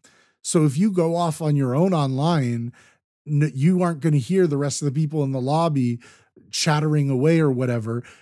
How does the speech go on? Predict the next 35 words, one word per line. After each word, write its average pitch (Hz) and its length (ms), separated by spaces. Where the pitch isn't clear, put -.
But 151 160
if 147 140
you're 175 220
sitting 180 380
somewhere 156 320
beside 143 300
a 139 40
river 139 260
fishing 131 560
and 135 140
people 170 240
are 151 60
coming 143 260
closer, 156 440
their 143 220
voice 143 440
starts - 480
very 143 340
quiet 143 640
and 143 140
it 139 60
gets 143 260
louder 151 420
and 135 180
louder. 147 320
And 135 220
it 170 80
just 185 240
gives 185 300
this 170 200
illusion 147 600
of, 117 160
like, 123 180
real 160 440
space. - 720